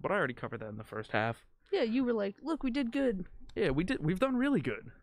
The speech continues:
Speaker 1: I mean, we've had twenty-eight people subscribe since the beginning of this year. We've had over a hundred views, or a hundred hours of watch time. Hours,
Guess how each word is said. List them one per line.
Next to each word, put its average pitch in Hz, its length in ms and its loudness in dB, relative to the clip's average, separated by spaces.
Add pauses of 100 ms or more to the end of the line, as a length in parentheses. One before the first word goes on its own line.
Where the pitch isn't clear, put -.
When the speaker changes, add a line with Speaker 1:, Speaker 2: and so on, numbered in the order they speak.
(180)
Speaker 1:
I 127 60 0
mean, 147 320 2
we've 151 180 2
had 151 340 0
twenty-eight 202 480 2
people 147 320 2
subscribe 113 680 -2
since - 440 -2
the 113 80 -8
beginning 120 340 0
of 117 120 -2
this 120 300 -2
year. 104 220 -8 (480)
We've 120 160 2
had 127 420 2
over 139 300 2
a 123 60 0
hundred 160 600 0
views, 117 760 -2 (560)
or 127 180 2
a 117 100 2
hundred 156 300 2
hours 120 540 0
of 120 100 0
watch 110 320 -6
time. - 340 -16
Hours, 147 600 -6